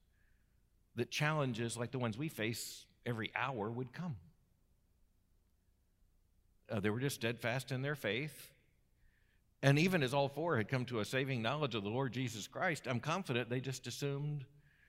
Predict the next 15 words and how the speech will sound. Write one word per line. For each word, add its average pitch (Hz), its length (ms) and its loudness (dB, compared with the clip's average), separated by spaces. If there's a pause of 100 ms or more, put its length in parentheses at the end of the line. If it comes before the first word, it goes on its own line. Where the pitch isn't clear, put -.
(380)
this 120 220 0
is 143 240 -2
a, 143 180 2 (1400)
this - 160 -6
is 107 80 -8
a 139 60 -4
Christian 135 380 -4
society. 151 680 -4 (320)
It's - 120 -20
made 73 180 -8
up - 100 -12
of 143 80 -10
Christians. - 720 -10 (200)
Christianity's 117 600 -4
true. 151 360 -6